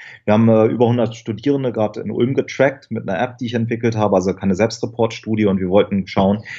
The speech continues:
wie häufig machen die ein Screen-On. Das heißt, das Gerät an, um zum Beispiel die Uhrzeit zu wissen, und wie häufig gibt's ein Screen-Unlock, um eben vertieft auf WhatsApp auf irgendwas zuzugreifen. So, ähm, was wir sehen ist, jetzt ga-, ganz, äh, vereinfacht gesprochen, ungefähr hundert Mal pro Tag ein Screen-On,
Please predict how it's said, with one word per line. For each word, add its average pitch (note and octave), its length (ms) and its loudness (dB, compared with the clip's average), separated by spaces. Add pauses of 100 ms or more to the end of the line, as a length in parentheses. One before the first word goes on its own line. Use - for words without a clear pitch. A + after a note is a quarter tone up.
(220)
wie G#2 80 2
häufig G#2+ 360 0
machen G2+ 300 -2
die F#2 100 -2
ein F2+ 120 -6
Screen-On. F#2 800 -2
Das F2+ 180 -8
heißt, G2 320 0 (220)
das - 140 -10
Gerät G#2 380 4
an, A2 140 0
um F#2+ 160 -4
zum G2 120 -4
Beispiel F#2 220 -2
die G2+ 100 -8
Uhrzeit G#2 420 0
zu F2 140 -12
wissen, A#2+ 420 -2 (260)
und G#2 100 -4
wie G#2+ 120 4
häufig G#2+ 280 2
gibt's A2 160 -4
ein G2 120 0
Screen-Unlock, A2+ 880 2
um G#2+ 180 -4
eben G2 420 -2
vertieft - 560 -4
auf - 160 -6
WhatsApp F#2+ 380 -2
auf E2+ 200 -4
irgendwas F#2 400 0
zuzugreifen. - 800 -8 (720)
So, G2 440 4
ähm, G2+ 520 4
was G#2+ 260 0
wir B2+ 120 6
sehen A#2+ 380 2
ist, A#2 320 -4
jetzt - 200 -10
ga-, - 220 -8
ganz, G#2+ 320 0
äh, G2+ 220 -2
vereinfacht A#2+ 400 0
gesprochen, A2 480 0
ungefähr B2 720 2
hundert D3 360 2
Mal G#2 200 0
pro - 180 -6
Tag G#2 320 -4
ein G#3 140 -6
Screen-On, G3+ 640 -2